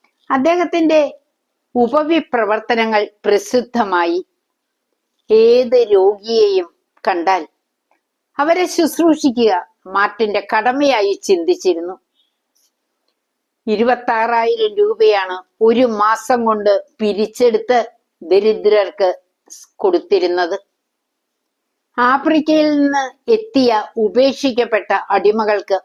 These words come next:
അനാഥാലയം തുടങ്ങി. അദ്ദേഹത്തിന്റെ രാത്രികാലങ്ങളിലുള്ള പ്രാർത്ഥനയും പ്രായശ്ചിത്തവും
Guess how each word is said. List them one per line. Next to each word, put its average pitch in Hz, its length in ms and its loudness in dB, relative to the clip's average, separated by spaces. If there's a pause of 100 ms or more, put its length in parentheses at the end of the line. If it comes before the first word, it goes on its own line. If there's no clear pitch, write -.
അനാഥാലയം 220 1120 0
തുടങ്ങി. 165 460 -6 (1400)
അദ്ദേഹത്തിന്റെ 311 840 0 (500)
രാത്രികാലങ്ങളിലുള്ള 254 1200 2 (120)
പ്രാർത്ഥനയും 226 800 0
പ്രായശ്ചിത്തവും 202 920 -2